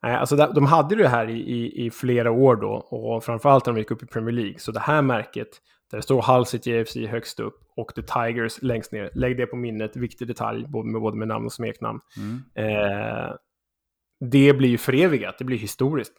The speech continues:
Speaker 1: om man går upp i Premier League första gången, och med den symbolen, då är det klart att supportrarna älskar det märket. Men ägare Assem Allam, nu kommer vi till honom igen, han älskar ju inte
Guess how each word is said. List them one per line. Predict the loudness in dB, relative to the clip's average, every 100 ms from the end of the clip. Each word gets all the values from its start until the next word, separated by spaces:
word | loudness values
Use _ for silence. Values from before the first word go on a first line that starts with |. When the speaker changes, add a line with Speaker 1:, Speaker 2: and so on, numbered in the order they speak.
| -10
Speaker 1:
om |
man | -8 -6
går | -8
upp | -8
i |
Premier | -12 -12 -8
League | -8
första | -8 -14 -10
gången, | -10 -8 -10 -8
och | -4
med | 2
den | 4 4
symbolen, | -2 -6 -8 -10 -8
då | -6
är |
det | -6
klart | -6 -8 -8
att | -12 _ _ _ _ _ _ _
supportrarna | -8 -4 -4 -4 -4
älskar | -4 -4 -2 -2
det | -2
märket. | -8 -12 -14 -20 _ _ _ -20 -20 -20 -20 _ _ 2
Men | 6 8 8 6 0 _
ägare | 6 8 8 6 4 6
Assem | 2 4 2
Allam, | 6 6 8 6 4 4
nu | 4
kommer | 4 0
vi | 0
till | 0
honom | 0 -2
igen, | -4 -6
han | 2 4 4
älskar | 2 0 2
ju | 0
inte | 4 4 4 0 -2